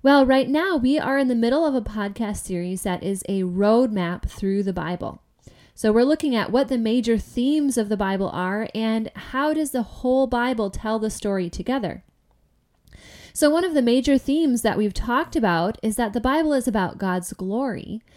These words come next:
and how God's glory is revealed by the restoration of humans into relationship with Him. So what that means is God created the earth for His glory, and He created humanity for the joy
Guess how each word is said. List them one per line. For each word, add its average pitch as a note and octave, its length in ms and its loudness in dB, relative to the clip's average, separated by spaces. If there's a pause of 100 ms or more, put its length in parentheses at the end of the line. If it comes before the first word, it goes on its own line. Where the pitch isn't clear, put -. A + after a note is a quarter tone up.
(400)
and B3 560 4 (140)
how A#3+ 240 2
God's B3 340 0
glory C4+ 440 2
is G3 240 -2
revealed G3 920 2 (360)
by G#3+ 140 4
the G#3 120 4
restoration A#3+ 880 2
of - 160 -6
humans F#3 480 -4
into G3 320 -6
relationship F3+ 720 -4
with E3 140 -6
Him. F#3+ 260 -6 (380)
So B3+ 160 6
what C4+ 140 6
that C4+ 180 0
means A#3+ 320 2
is G3 160 -2
God G3+ 320 -2
created G#3+ 680 2
the - 140 -2
earth F#3+ 260 -2
for F#3+ 140 -4
His F3+ 200 -2
glory, E3+ 520 -6 (400)
and A3 200 2
He B3 160 2
created C4 540 -2
humanity A3 1000 -2 (180)
for A#3+ 200 2
the A3+ 100 4
joy A#3+ 560 4